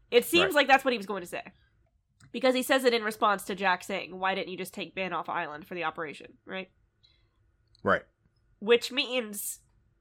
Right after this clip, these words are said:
Speaker 1: if that's what he was gonna say, that's a pretty big piece of information that Juliet seemingly doesn't know. Because obviously
Speaker 2: Oh, that's true.
Speaker 1: she would have no motivation to help Ben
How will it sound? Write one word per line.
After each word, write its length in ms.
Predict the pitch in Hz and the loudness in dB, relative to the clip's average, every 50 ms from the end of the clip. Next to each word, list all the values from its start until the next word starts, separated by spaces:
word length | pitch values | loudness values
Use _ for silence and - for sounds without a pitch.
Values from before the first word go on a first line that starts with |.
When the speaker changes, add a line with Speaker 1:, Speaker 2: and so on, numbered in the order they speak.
| _ _ _ _ _ - - | _ _ _ _ _ -12 -4
Speaker 1:
if 180 | - 269 339 - | 0 0 2 4
that's 160 | 294 302 302 | 4 2 4
what 100 | 294 262 | 2 -2
he 40 | 254 | 0
was 100 | 226 240 | -2 -4
gonna 140 | - 208 208 | -6 -6 -8
say, 500 | 196 - 277 269 233 202 180 185 202 _ _ _ _ _ _ _ _ _ _ _ _ _ _ _ - | -6 -6 -4 -4 -2 -4 -4 -8 -10 _ _ _ _ _ _ _ _ _ _ _ _ _ _ _ -2
that's 180 | 277 294 294 359 | -2 0 0 0
a 40 | |
pretty 200 | - 320 339 339 | -2 0 0 0
big 380 | 254 - - 254 277 277 - - | 0 2 4 4 4 4 0 -8
piece 240 | - - 285 269 - | -8 -6 -6 -6 -4
of 80 | 247 233 | -4 -6
information 680 | 226 220 208 208 214 220 226 - 208 175 165 175 180 _ _ _ _ _ _ _ _ _ _ _ _ _ - | -6 -6 -6 -6 -4 -6 -6 -6 -8 -10 -10 -12 -20 _ _ _ _ _ _ _ _ _ _ _ _ _ -4
that 220 | 196 226 208 185 | -2 -2 -2 -2
Juliet 540 | - 240 254 262 262 247 247 247 226 - - | -2 -2 0 0 2 4 6 6 6 4 2
seemingly 460 | - 247 240 240 233 220 208 214 214 | -4 -8 -8 -8 -8 -8 -8 -8 -6
doesn't 320 | - 220 226 220 208 - | -6 -6 -6 -6 -8 -10
know. 360 | 170 190 190 175 - - - _ _ _ _ _ _ _ _ _ _ _ _ - | -10 -10 -8 -8 -8 -10 -14 _ _ _ _ _ _ _ _ _ _ _ _ -8
Because 280 | - 233 233 247 240 240 | -6 -2 2 2 6 8
obviously 680 | 214 254 311 302 196 208 202 - 202 196 196 202 208 _ - - - | 10 10 8 8 4 -2 -4 -4 -8 -6 -6 -8 -10 _ -8 0 6
Speaker 2:
Oh, 300 | 123 131 156 165 165 127 | 8 10 12 12 12 10
that's 160 | 104 95 - | 8 6 2
true. 460 | - - 143 151 143 110 82 78 - - | -2 2 4 4 4 4 2 -2 -8 -10
Speaker 1:
she 240 | - - - 302 | -6 0 2 4
would 140 | 294 277 285 | 4 6 8
have 180 | 294 285 277 233 | 8 8 8 6
no 200 | 247 320 415 415 | 6 4 4 6
motivation 600 | 269 269 262 247 233 226 262 269 208 - 196 180 | 6 4 4 4 4 2 0 0 -2 -4 -6 -8
to 60 | 180 | -6
help 280 | 185 202 233 208 - - | -2 0 0 -2 -2 -2
Ben 440 | 202 208 196 165 165 165 165 170 175 | -4 -4 -4 -4 -6 -10 -14 -18 -14